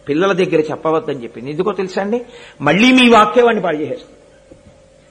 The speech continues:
మీరే వెళ్ళి పిల్లాడికి, "సారీ రా, ఏమనుకోకురా" అన్నారనుకోండి, నాన్నగారే సారీ చెప్పారని చెప్పేసి వాడు ఏమంటాడో తెలుసా? రేపు పొద్దున్న ఎప్పుడన్నా మీ వల్ల చిన్న పొరపాటు, "నాన్నగారండి సారీ చెప్పండి."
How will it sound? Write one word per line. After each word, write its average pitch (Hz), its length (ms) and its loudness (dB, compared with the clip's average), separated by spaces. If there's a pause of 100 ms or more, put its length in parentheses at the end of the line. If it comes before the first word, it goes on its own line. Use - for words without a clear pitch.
(560)
మీరే 165 360 0
వెళ్ళి 220 200 2
పిల్లాడికి, 208 380 0
"సారీ 196 340 0
రా, 190 180 -2 (120)
ఏమనుకోకురా" 175 580 -4 (180)
అన్నారనుకోండి, 170 600 -8 (760)
నాన్నగారే 208 500 4
సారీ 214 280 4
చెప్పారని 220 460 4
చెప్పేసి 208 520 2
వాడు 202 220 2
ఏమంటాడో 214 320 -2
తెలుసా? 220 400 -6 (500)
రేపు 202 200 2
పొద్దున్న 190 300 -2
ఎప్పుడన్నా 220 360 -2
మీ 220 140 2
వల్ల 196 180 2
చిన్న 208 340 -2
పొరపాటు, 196 400 -2
"నాన్నగారండి 180 460 0
సారీ 175 240 -2
చెప్పండి." 196 360 -6